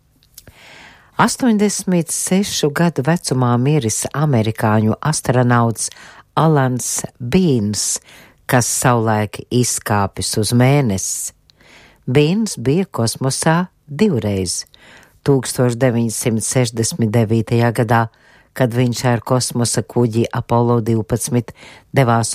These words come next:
otrajā amerikāņu lidojumā uz Mēnesi, un tūkstoš deviņsimt septiņdesmit trešajā gadā, kad viņš piedalījās ekspedīcijā uz amerikāņu kosmosa staciju Skylab,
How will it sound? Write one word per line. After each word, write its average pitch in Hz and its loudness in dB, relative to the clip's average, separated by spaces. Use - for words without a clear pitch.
otrajā 123 0
amerikāņu 120 -2
lidojumā 113 2
uz 117 -6
Mēnesi, 123 2
un 147 0
tūkstoš 226 2
deviņsimt 196 0
septiņdesmit 151 -2
trešajā 110 0
gadā, 107 0
kad 123 0
viņš 117 0
piedalījās 104 0
ekspedīcijā 135 0
uz 123 0
amerikāņu 110 0
kosmosa 107 -2
staciju 139 0
Skylab, 156 0